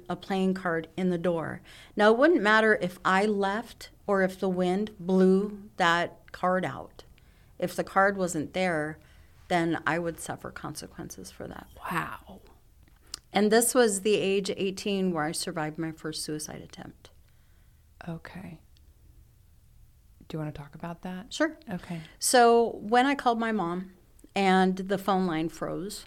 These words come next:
Speaker 1: I withstood some beating and sodomy and rape from this individual that I was with. And while I was cleaning myself up in the bathroom,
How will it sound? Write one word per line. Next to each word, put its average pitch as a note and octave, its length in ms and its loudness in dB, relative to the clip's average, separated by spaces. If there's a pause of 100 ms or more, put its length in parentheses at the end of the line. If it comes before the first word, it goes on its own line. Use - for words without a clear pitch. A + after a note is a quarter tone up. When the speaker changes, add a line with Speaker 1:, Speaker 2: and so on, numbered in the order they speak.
(1200)
Speaker 1:
I F#3 520 6 (420)
withstood F#3+ 1160 2
some F3+ 540 -2 (140)
beating G3 640 -2 (120)
and F3 420 0
sodomy F#3+ 580 -2 (680)
and F3+ 480 2
rape D3 380 -2 (120)
from E3+ 360 -4
this D#3+ 280 -4
individual E3 520 -4
that F#3 120 -2
I D#3+ 80 -4
was F#3 200 -10
with. E3+ 260 -8 (800)
And G3 420 2
while A3 380 6
I A#3 60 4
was G3 200 -2
cleaning G#3 340 -2
myself F3 540 -4 (100)
up C3+ 280 -10 (280)
in F3 140 -2
the E3+ 60 -2
bathroom, C#3+ 640 -10